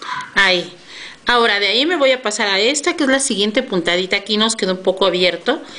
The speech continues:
pero pues no va a importar porque de todos modos lo vamos a cubrir. Solamente voy a deslizar por debajo de los hilos verdes claros mi aguja.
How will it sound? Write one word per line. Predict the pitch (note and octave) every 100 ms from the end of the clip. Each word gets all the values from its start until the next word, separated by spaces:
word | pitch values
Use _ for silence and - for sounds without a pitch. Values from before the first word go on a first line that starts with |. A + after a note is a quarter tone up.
| - -
pero | - D#4 D#4
pues | D#4+ D#4
no | D#4
va | D4+
a |
importar | C#4+ C#4+ C4+ C4+
porque | C#4 B3+ A#3 -
de | F3+ F#3
todos | A3+ A#3
modos | A3+ A3 G#3
lo | F#3
vamos | F3+ F#3+ F#3+
a | G#3+
cubrir. | A#3 A#3+ C4 - - - - - - - - - -
Solamente | - B3 B3+ B3 A#3 G3+
voy | G#3+
a | C4
deslizar | C#4 F3+ G#3+ - G3+ G3
por | A3+ C4+
debajo | C4 G#3+ A#3+
de | A3+
los | A3+ A#3 -
hilos | A3+ A3 C4 - - - - - - - - - - - -
verdes | G#3 G3+ A3 A#3+
claros | - A3 A3 C4+ F4+ - - - -
mi | F3 E3
aguja. | D#3+ E3+ - C#4+